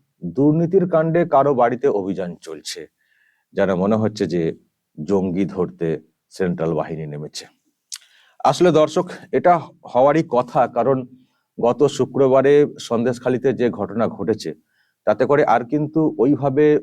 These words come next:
অভিযানে যাওয়া যাবে না। এবং আপনারা জানেন যে এর মধ্যে ইডির যিনি ডিরেক্টর, তিনি কলকাতায় এসেছিলেন এবং তিনি একাধিক বৈঠক করেছেন, সেন্ট্রাল ফোর্সের সঙ্গে বৈঠক করেছেন।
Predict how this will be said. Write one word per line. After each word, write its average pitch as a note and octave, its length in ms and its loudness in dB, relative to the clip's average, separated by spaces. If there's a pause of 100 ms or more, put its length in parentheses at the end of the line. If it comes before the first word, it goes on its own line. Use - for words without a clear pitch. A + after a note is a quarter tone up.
(120)
অভিযানে B2 400 0
যাওয়া G#2 220 2
যাবে E2+ 280 -4
না। E2 140 -16 (840)
এবং B2 240 0
আপনারা A#2+ 260 0
জানেন A2+ 300 2
যে B2+ 140 4
এর A2 220 2
মধ্যে G2+ 460 0 (480)
ইডির C3 380 4
যিনি C#3+ 320 0
ডিরেক্টর, A#2 680 0
তিনি G#2+ 160 -4
কলকাতায় G2+ 480 0
এসেছিলেন A2 540 -4
এবং G2+ 400 -8
তিনি G2+ 200 -8 (100)
একাধিক A2 520 -6 (120)
বৈঠক G2+ 260 -6
করেছেন, G2 460 -6
সেন্ট্রাল G2 380 -8
ফোর্সের F#2+ 340 -10
সঙ্গে G2 280 -10
বৈঠক E2+ 400 -8
করেছেন। - 320 -10